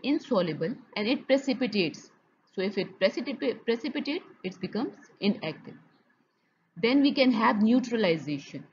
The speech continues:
in which antibodies, uh, what they do, they would cover the toxic sites of antigenic agent. So they are neutralized. And then this, or the end,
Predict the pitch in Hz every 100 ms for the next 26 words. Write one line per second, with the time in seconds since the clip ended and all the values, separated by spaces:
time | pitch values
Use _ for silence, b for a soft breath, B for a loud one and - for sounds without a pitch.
0 | _ _ _ - 180 185 208 - 185 185
1 | 202 180 185 208 202 - - - 165 170
2 | 185 180 175 170 254 247 185 175 175 -
3 | 226 220 269 320 294 175 165 180 196 -
4 | 240 226 - - - 202 233 233 180 160
5 | 151 156 160 151 - 139 - - _ _
6 | _ _ _ _ _ _ _ _ _ _
7 | - 262 262 311 240 247 - 196 151 143
8 | 143 - _ b b - 202 247 285 262
9 | - 202 - - - - - 196 202 240
10 | 330 349 339